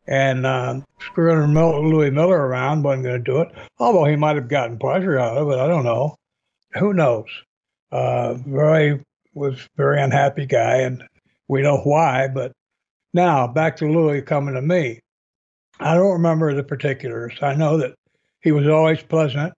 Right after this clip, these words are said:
when we worked in Sac-, uh, Sacramento, he was around. I mean, he wasn't following me around or anything, but I'd see him a couple times a night. He'd come say hello or something. And,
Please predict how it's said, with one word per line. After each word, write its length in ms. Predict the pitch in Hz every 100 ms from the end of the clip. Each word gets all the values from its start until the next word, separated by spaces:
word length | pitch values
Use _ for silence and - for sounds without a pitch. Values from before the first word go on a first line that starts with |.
| _ _ 151
when 160 | 143 143
we 80 |
worked 320 | 143 156 151 139
in 80 | 127
Sac-, 440 | - 147 151 -
uh, 80 | 185
Sacramento, 920 | - 151 147 135 160 170 143 143 143 _ _ _ -
he 120 | 220
was 260 | 226 233 175
around. 400 | 139 135 131 160
I 40 |
mean, 180 | 160 156
he 80 | 170
wasn't 380 | 180 143 127 -
following 340 | 151 139 127
me 40 |
around 400 | 123 131 160 147
or 80 | 117
anything, 320 | 113 135 170
but 140 | 190 180
I'd 160 | 160
see 160 | - 160
him 260 | 139 131 -
a 380 | _ _ -
couple 220 | 208 165 143
times 340 | 151 139 120
a 80 | 120
night. 320 | 120 135 151
He'd 160 | 151 -
come 220 | 135 143
say 180 | 147 131
hello 200 | 135 131
or 120 | 135
something. 400 | - 139 165 160
And, 180 | 135